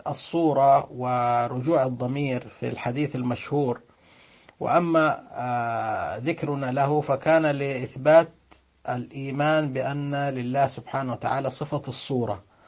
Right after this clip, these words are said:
ولكن الأرجح في حديث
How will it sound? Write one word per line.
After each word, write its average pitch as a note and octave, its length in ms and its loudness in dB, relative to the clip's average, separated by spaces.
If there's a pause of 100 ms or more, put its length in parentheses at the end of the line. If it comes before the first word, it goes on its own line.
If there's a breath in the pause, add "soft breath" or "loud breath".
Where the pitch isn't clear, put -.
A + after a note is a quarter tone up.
(260 soft breath)
ولكن D3+ 540 -2 (300)
الأرجح D3 640 2
في C#3+ 160 -2
حديث C#3 580 0